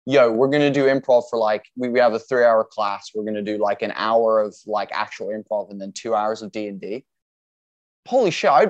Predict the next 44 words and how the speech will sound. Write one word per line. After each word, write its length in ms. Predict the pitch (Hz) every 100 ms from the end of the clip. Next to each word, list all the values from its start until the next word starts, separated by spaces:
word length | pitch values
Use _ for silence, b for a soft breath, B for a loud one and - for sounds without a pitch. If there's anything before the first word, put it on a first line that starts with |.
| -
I 80 | 196
would 200 | 254 208
probably 280 | 349 180 170
be 120 | 147
a 80 | 120
lot 220 | 139 156
better 380 | 151 143 131 - _ _
at 140 | 123
it 120 | 120 - _
n-, 180 | 123 123 -
than 220 | 123 131
I 100 | 123
am 220 | 120 110
now. 300 | 143 165 117
But 100 | 139
also, 320 | 160 180 175
like, 240 | 147 143 139 _ _ _ _ _
in 80 | 160
terms 240 | 247 233
of 80 | 160
improv 480 | 185 233 - 139 127
and, 80 | 127
like, 160 | 120
reaching 560 | 104 117 180 202 156 123
that 200 | 117 -
state 400 | - - 165 - _
a-, 80 | 127 -
over 260 | 147 127
long 340 | 123 123 135 151
extended 480 | - - 135 123 -
periods 180 | 127 107
of 100 | -
time, 200 | 147 127
'cause 160 | 135
you 80 | 190
can 120 | 190
do 100 | 151
an 80 | 127
improv 360 | 123 127 113 101
scene 280 | - 107 95
that, 100 | -
you 60 | 101
know, 120 | 95
lasts 640 | 90 98 90 _ - -